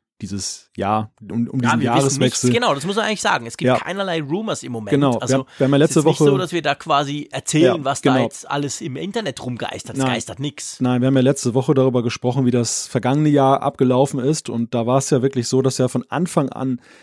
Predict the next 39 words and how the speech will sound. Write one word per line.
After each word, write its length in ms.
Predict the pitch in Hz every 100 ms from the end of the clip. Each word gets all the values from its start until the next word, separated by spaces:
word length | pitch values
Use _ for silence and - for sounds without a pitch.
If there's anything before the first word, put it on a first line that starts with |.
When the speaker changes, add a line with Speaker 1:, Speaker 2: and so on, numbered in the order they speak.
| _
Speaker 1:
ja 120 | 120
schon 280 | - 127 120
es 160 | 117 117
losging 480 | 127 143 - 127
mit 160 | 120 117
diesen 180 | 113 110
MacBook 480 | 131 - 117 - -
Air-Gerüchten, 800 | 113 120 110 117 120 - 120 113
dass 200 | 113 -
dann 180 | 110
irgendwelche 480 | 107 120 113 117 113
Sachen 300 | 107 120 123
kamen, 260 | 113 113 104
also, 160 | 101 -
oder 300 | - 120 -
zumindest 260 | 131 131
im 80 | 127
Sinne 220 | 120 123
von, 180 | - 117
da 80 | 113
kommt 240 | - 110
ein 80 | 135
neues 300 | 131 135 -
Notebook. 580 | 120 127 139 - 120 - - - -
Es 160 | 131
wurde 140 | 165 156
über 100 | 143
das 160 | 135
randlose 460 | 123 143 143 139 131
iPad 340 | 117 139 131 -
spekuliert. 460 | - 123 120 127
Viele 200 | - 233
Dinge 300 | 151 160 165 - - -
waren 180 | - 143
über 140 | 147 131
längere 320 | 143 165 156
Zeit 300 | - 135 135
tatsächlich 420 | 135 143 139 123
schon 320 | 135 127 123